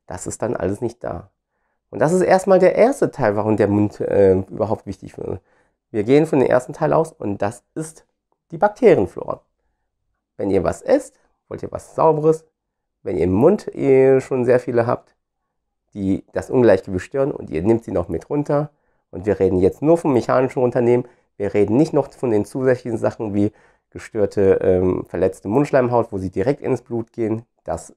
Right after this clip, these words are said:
ist erstmal alles außen vor. Dann nehmt ihr sie mit runter und belastet euer Körper mehr.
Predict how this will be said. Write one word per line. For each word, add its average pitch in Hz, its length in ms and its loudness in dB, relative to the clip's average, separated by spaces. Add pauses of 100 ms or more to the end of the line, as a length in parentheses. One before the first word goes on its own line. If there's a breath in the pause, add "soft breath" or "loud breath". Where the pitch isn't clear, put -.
ist - 340 -12
erstmal - 320 -10
alles - 240 -6
außen - 260 -6
vor. 190 380 -2 (1500)
Dann 120 140 -6
nehmt 90 180 -6
ihr 85 80 -8
sie 143 120 -8
mit 156 220 0
runter 110 440 -4 (240)
und - 340 -6 (120)
belastet 90 560 -2
euer 90 200 -6
Körper 98 280 -12
mehr. 90 300 -8